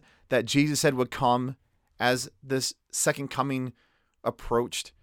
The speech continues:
you realize we are getting close. I mean, he's just on, I mean, it's just on the other side of the horizon.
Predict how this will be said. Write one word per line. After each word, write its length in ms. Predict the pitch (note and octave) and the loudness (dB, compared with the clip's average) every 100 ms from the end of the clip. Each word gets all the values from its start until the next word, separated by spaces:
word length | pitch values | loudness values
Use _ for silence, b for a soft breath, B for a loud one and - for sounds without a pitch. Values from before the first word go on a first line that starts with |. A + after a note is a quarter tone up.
| _ _ _ - | _ _ _ -2
you 160 | G3+ | -2
realize 520 | D3 E3 D#3+ B2+ B2 - | 2 4 6 4 2 -2
we 340 | B2 C3 E3 | -12 -6 -4
are 160 | A2+ C3 | -2 -2
getting 640 | G#2 A#2+ C3 C3 B2 A#2 - _ | -2 -4 -2 -2 -4 -8 -12 _
close. 720 | - A2+ G#2 A#2+ E2+ - - _ _ - | -14 -6 0 0 0 -6 -12 _ _ -6
I 40 | |
mean, 140 | D#3+ E3 | -2 0
he's 280 | E3 D3+ - D#3+ | 0 -2 -6 -8
just 480 | C#3 G#3 G#3+ - - - | 2 4 4 0 -4 2
on, 380 | E3 F3+ F#3 - _ _ _ _ | 6 6 4 -2 _ _ _ _
I 40 | F#3 | -2
mean, 80 | G3 | 0
it's 100 | - | 2
just 140 | B3 | 0
on 80 | A3 | -2
the 100 | F#3 | 2
other 160 | A#3 | 4
side 240 | A3+ G#3 G#3 | 4 4 4
of 60 | |
the 140 | F3+ D#3+ | 6 4
horizon. 540 | D3 A#2+ C3+ A2+ G2 | 4 2 2 0 -6